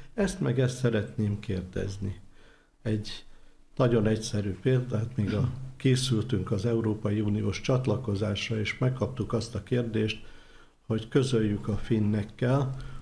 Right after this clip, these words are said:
hogy hány darab szarvasmarha van a Magyarországon,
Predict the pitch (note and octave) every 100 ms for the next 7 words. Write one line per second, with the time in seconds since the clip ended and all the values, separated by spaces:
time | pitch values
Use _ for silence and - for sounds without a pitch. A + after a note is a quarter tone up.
0 | - - A#2 A#2 A#2 C#3+ C3 G#2+ G#2+ G#2
1 | - A#2 G#2+ G2+ - - G2 G2+ - F#2+
2 | G2 G2 F2+ - - - C#3+ G#2+ - -
3 | G2 - - G2 - - - - -